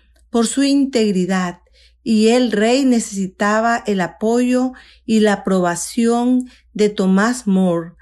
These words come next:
para legitimar su divorcio y su autonombramiento como jefe de la iglesia inglesa, reemplazando al papa.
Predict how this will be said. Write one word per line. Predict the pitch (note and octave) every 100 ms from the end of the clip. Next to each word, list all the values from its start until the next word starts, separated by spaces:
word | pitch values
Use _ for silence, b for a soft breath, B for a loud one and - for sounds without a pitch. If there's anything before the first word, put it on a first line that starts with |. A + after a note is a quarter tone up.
| b b _ -
para | A3 A#3 A#3
legitimar | G#3+ G3+ G3+ F#3+ F3 F3+ F#3+ A3+ B3+ C4+ - _ _
su | - A#3
divorcio | G3 F#3 G#3 G3 F#3+ F3 F3 F3 F#3 b b
y | - G3
su | - B3+ C4 D4+ - _ _ _ -
autonombramiento | G#3 G#3+ G#3 A#3 G#3+ F#3+ E3+ E3 F3+ A3 B3 C4 C4 B3+ B3+ B B
como | - G3+ F#3+
jefe | F3+ A#3 B3 B3+ B3+ A#3
de | G3+
la | E3+
iglesia | E3 F3+ G3 G3+ - A3 A3
inglesa, | F#3+ F3 F3+ G3 G3 A3+ G#3+
reemplazando | - F#3+ F3+ E3 D#3 - - G3 G3+ G#3+ A3 A3 B B B _
al | A3+ C4 C#4 - _
papa. | E3 D#3 - D#3 D#3 F#3